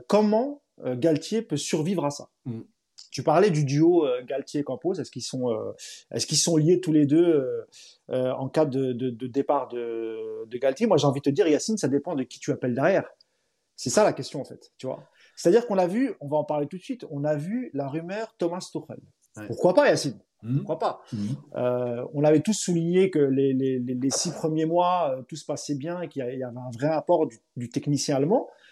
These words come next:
Speaker 1: et que ça s'était gâté notamment au vu des relations qu'il avait eues, euh, que ce soit avec Antero Henrique et qu'ensuite avec, euh, avec Leonardo. Mais comment on peut faire venir Thomas Tuchel en gardant, euh, Luis Campos ? Ça sera le même cinéma. Donc si tu fais venir Thomas Tuchel,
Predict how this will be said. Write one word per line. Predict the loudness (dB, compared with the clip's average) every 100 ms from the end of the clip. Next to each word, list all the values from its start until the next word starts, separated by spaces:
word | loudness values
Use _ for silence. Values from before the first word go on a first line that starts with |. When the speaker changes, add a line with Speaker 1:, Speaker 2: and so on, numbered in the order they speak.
| _ _
Speaker 1:
et | 0
que | 2
ça |
s'était | 0 4 4
gâté | 6 2 2 0
notamment | 0 -2 -2 -2 -2 -4 -2
au | -2
vu | 0
des | 2
relations | 4 4 2 -2 -10
qu'il | -6
avait | -4 -2
eues, | 0 0 0
euh, | -4
que | -8
ce | -8
soit | -6
avec | -8 -8
Antero | -2 0
Henrique | 2 0 0
et | 0 0
qu'ensuite | -6 -8 -6 -4
avec, | -6 -6
euh, | -8 -8
avec | -8 -8 -2
Leonardo. | -2 -2 0 0 0 _ _ _ _ -6 4
Mais | 4 4
comment | 4 4 6 4 2 -6
on | -6
peut | -4
faire | -2 -2
venir | -2 -4 -4 -2
Thomas | -4 -4 -6
Tuchel | -8 -6 -2 -2 -4
en | -2
gardant, | 0 0 0 -2 -4 _ _
euh, | -20 _
Luis | -2 -2
Campos ? | -2 -6 -6 -8 -8 _ _ _
Ça | -10
sera | -4 -2
le | 2
même | 2 2
cinéma. | 4 4 2 -2 _ _ _ _ _ _ -12 -4
Donc | -2 0
si | -2
tu | -2
fais | 0 2
venir | 0 -2
Thomas | -4 -4 -8
Tuchel, | 2 2 2